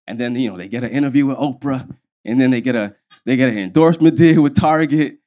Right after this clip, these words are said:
you know, and then they start making more money, and then, you know, later down the line, they're no longer saying the same stuff that they used to say, right? They're no longer interested in ta-, in spreading the gospel because they, now they have too much at stake.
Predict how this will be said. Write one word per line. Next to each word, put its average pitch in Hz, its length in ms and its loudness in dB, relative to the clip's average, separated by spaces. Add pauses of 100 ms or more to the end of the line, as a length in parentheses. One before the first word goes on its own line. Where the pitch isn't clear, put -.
(120)
you 147 180 0
know, 147 220 4
and 147 180 -6
then 135 80 -2
they 139 60 0
start 139 240 0
making 147 300 0
more 165 300 4
money, 160 480 2 (140)
and 151 120 2
then, 156 180 2
you 185 80 2
know, 160 120 4
later 180 400 4
down 165 240 4
the 143 80 4
line, 185 520 2 (260)
they're 175 120 0
no 202 160 0
longer 185 340 2
saying 202 400 -2
the 165 80 0
same 160 300 0
stuff 147 240 -2
that 151 120 -2
they 143 80 2
used 165 320 2
to 135 80 -2
say, 165 360 -2 (760)
right? 151 420 2
They're 156 140 2
no 196 160 2
longer 196 380 2
interested 165 760 -2 (200)
in 127 100 -2
ta-, 170 260 2
in 143 140 -4
spreading 165 400 2
the 147 80 2
gospel 156 460 -2
because 139 260 0
they, 151 120 0
now 190 180 -2
they 196 80 -4
have 147 220 -4
too 208 180 2
much 170 240 -4
at 127 120 -8
stake. - 460 -10